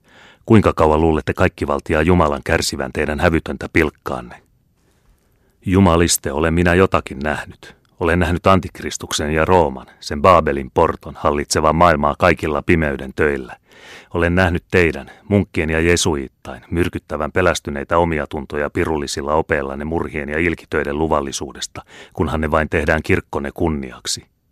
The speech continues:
En ole kuitenkaan nähnyt enkä voinut kuvitellakaan tekoa niin mustaa kuin tämä,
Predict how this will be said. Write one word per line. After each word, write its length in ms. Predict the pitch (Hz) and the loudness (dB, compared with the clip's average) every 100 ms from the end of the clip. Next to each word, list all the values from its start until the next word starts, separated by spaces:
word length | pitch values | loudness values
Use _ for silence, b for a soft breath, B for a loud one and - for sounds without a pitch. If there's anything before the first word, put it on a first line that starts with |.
| _ B B B B _ | _ B B B B _
En 120 | 87 | 0
ole 160 | 92 95 | 2 2
kuitenkaan 480 | - 98 87 90 90 | 2 2 2 2 4
nähnyt 380 | 98 85 76 - | 4 2 -2 -6
enkä 200 | 80 85 | -6 -2
voinut 260 | 85 85 - | 0 -2 -2
kuvitellakaan 800 | 95 87 - 71 67 - 76 | -2 0 -2 -6 -6 -4 -4
tekoa 400 | 71 87 80 71 | 0 -2 0 -2
niin 200 | 82 90 | -2 -2
mustaa 480 | 78 80 - - 69 | -2 -6 -8 -6 -6
kuin 180 | 78 69 | -6 -8
tämä, 280 | - 78 67 | -2 -2 -2